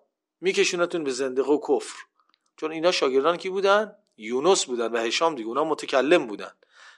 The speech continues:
پس اینا هم اهل کلام بودن، بحث می‌کردن، صحبت می‌کردن. بعد دو نفر از اصحاب رفتن به آقا گفتن که اینا، اینا کلام و تکلم و اینا. حضرت به این دو نفر فرمود شما رو چیکار به علم کلام، زندیقتون می‌کنه، کافر می‌کنه.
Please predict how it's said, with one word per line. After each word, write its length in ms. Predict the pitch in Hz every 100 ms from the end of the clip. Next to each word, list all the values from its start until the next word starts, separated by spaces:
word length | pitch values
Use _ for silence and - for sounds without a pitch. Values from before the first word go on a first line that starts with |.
| _
پس 180 | 127 147
اینا 140 | 175
هم 80 | 180
اهل 180 | 175 175
کلام 400 | 160 175 190 135
بودن، 240 | 113 104
بحث 340 | 143 156 156
می‌کردن، 340 | 170 165 151 143
صحبت 380 | 139 123 147 135
می‌کردن. 440 | 113 110 101 98 _ _ _ _ _ _ _ _
بعد 360 | - 175 180 160
دو 140 | 185
نفر 280 | 226 214 214
از 120 | 196
اصحاب 380 | 170 156 196 196
رفتن 260 | 180 202 190
به 80 | 180
آقا 300 | 165 185 196
گفتن 360 | 185 - 202
که 120 | 190
اینا، 300 | 175 175 208
اینا 240 | 208 190 190
کلام 580 | - - 151 170 190 180
و 40 |
تکلم 500 | 165 147 143 160 175
و 40 |
اینا. 340 | 143 139 123 147
حضرت 220 | 165 196
به 60 | 214
این 100 | 180
دو 120 | 170
نفر 180 | 175 202
فرمود 280 | 196 185
شما 260 | 196 190 190
رو 60 | 190
چیکار 280 | 180 190
به 100 | 175
علم 180 | 170 165
کلام، 360 | 143 131 131 101
زندیقتون 600 | 139 147 180 165 139 113
می‌کنه، 300 | 101 95 95
کافر 400 | - 120 139 139
می‌کنه. 380 | 92 - -